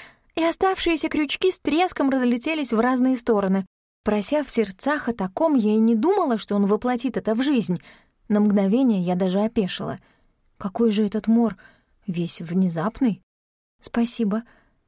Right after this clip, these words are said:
сдавленно произнесла и подхватила лиф, который, получив свободу, начал провокационно сползать вниз.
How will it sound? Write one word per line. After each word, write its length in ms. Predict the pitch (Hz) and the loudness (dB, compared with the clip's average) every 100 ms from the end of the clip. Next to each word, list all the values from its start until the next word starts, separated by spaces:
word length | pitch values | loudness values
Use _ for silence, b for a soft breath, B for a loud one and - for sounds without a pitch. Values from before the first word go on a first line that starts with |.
| _ - | _ -6
сдавленно 500 | 190 202 180 185 170 | 0 2 2 0 -2
произнесла 680 | 185 180 185 190 240 277 | -2 0 0 0 0 0
и 180 | 254 185 | 0 0
подхватила 640 | 190 202 214 208 262 247 226 | -2 -4 0 0 2 2 4
лиф, 360 | 269 302 - b b _ - | 2 2 -2 b b _ -6
который, 560 | 160 160 156 135 156 - | -2 0 -2 -2 -8 -4
получив 500 | 175 175 - - - | -2 -2 -2 -8 -8
свободу, 540 | - 175 180 294 285 | -2 0 2 0 2
начал 380 | 233 226 233 233 | 2 0 -2 -4
провокационно 880 | 220 220 202 196 202 - 180 170 247 | -2 0 0 0 -2 -4 -2 0 -2
сползать 500 | 277 - 196 185 175 | -2 0 2 0 -2
вниз. 360 | 165 160 151 | -2 -2 -4